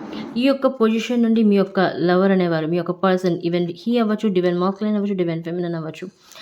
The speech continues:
దాని నుండి బయటికి రాబోతున్నారు. ఎవరు ఆ యొక్క బయటికి రావడానికి ఎవరు సాయం చేస్తుందంటే యూనివర్స్. జస్టిస్, న్యాయాన్ని చేకూర్చబోతుంది మీ రిలేషన్‌షిప్‌లో. ఎందుకంటే మీ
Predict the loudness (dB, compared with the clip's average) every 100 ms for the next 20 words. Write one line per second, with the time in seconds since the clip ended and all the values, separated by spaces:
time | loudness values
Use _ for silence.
0 | -16 -8 2 6 6 6 4 4 2 2
1 | 0 0 -2 -2 -4 -2 0 2 2 2
2 | 2 0 0 -2 0 2 2 2 2 0
3 | 0 0 0 -2 0 -2 -2 -2 0 0
4 | 0 -2 -6 -8 _ -20 -12 -2 4 4
5 | 4 0 2 2 4 4 2 2 0 0
6 | 0 0 -2 -2 0 0 -2 -2 -2 -6
7 | -8 -8 -12 -12 -20 -4 4 4 4 2
8 | 4 4 6 4 2 -2